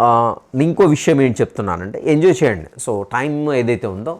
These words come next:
మరీ కంప్లీట్గా దాని మీద డెడికేట్ కమ్మని చెప్పట్లేదు. So, ఎంజాయ్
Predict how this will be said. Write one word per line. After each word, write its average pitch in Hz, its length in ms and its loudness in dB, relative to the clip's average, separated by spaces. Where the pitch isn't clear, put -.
మరీ 127 200 2
కంప్లీట్గా 143 680 0
దాని 120 260 -2
మీద 120 200 -2
డెడికేట్ 113 360 -2
కమ్మని 107 320 -6
చెప్పట్లేదు. 107 440 -8
So, 113 100 0
ఎంజాయ్ 110 320 2